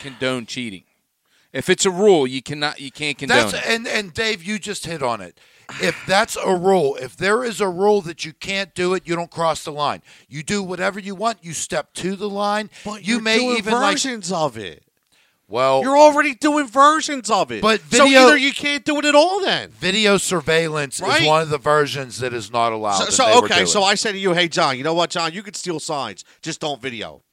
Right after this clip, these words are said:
Speaker 2: How
Speaker 3: Right?
Speaker 2: mu-, how, but
Speaker 3: Well,
Speaker 2: how
Speaker 3: what I'm saying is that's what
Speaker 2: how
Speaker 3: you're saying. You're saying that,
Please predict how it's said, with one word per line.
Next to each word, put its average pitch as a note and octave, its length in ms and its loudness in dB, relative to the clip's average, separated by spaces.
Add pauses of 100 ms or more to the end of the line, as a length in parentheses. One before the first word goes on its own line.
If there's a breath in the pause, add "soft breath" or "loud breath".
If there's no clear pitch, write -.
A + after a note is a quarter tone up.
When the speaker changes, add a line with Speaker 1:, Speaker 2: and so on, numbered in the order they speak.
(120)
Speaker 2:
How A#2+ 120 -14
Speaker 3:
Right? G3 160 -2
Speaker 2:
mu-, - 220 -16
how, B2+ 280 -2
but C#3+ 180 -2
Speaker 3:
Well, B3 120 4
Speaker 2:
how A#3+ 60 6
Speaker 3:
what C4 80 6
I'm C4+ 120 6
saying D#4 320 4
is A3+ 120 0
that's A#3 220 6
what - 80 4
Speaker 2:
how G3+ 60 10
Speaker 3:
you're A#3+ 80 4
saying. F#3+ 360 0 (220 loud breath)
You're A#3 220 -2
saying A#3+ 460 0
that, E3 260 2